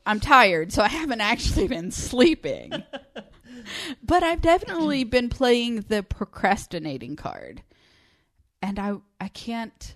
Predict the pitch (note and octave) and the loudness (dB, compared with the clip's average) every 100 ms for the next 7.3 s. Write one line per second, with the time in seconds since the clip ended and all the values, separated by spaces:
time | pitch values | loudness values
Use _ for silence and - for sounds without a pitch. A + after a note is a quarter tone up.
0 | - - - A3 A3 G#3 G#3 - F#3 A#3 | -16 -14 -10 -10 -6 -2 -2 0 -2 -2
1 | C#4+ - - - F#3+ F3 - G#3 G#3 G#3 | -8 -14 -20 -10 -8 -6 -4 -2 -4 -6
2 | - G3 F#3 - - F#3 F3+ E3 D#3+ D#3 | -6 -4 -4 -6 -4 -4 -2 -2 -2 -4
3 | A2+ D#3 D#3+ E3 E3+ F#3 G3+ F#3+ F#3 E3+ | -6 -8 -8 -4 0 0 0 -4 -4 -6
4 | E3 F3 D#3+ D#3+ B2 G#2+ E3 D#3+ E3 G3 | -8 -10 -8 -6 -6 -8 -12 -16 -6 -4
5 | G3+ F3+ F#3 D#3+ - F3 - F3 E3+ - | -2 -6 -8 -10 -8 -8 -6 -8 -8 -12
6 | E3 D#3+ D#3 D#3 D#3+ D3+ D3+ D3+ D3+ D#3 | -12 -10 -8 -8 -8 -10 -12 -12 -10 -12
7 | D3+ - - | -14 -20 -20